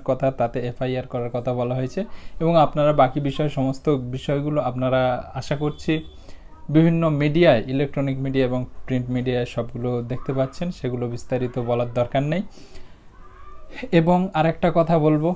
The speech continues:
যে আগামীকাল কিন্তু এই রিপোর্টের ভিত্তিতে আজকে,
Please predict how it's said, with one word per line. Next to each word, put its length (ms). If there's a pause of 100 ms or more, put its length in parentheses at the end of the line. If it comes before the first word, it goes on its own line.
(140)
যে 200
আগামীকাল 760
কিন্তু 680 (160)
এই 200
রিপোর্টের 520
ভিত্তিতে 680 (480)
আজকে, 580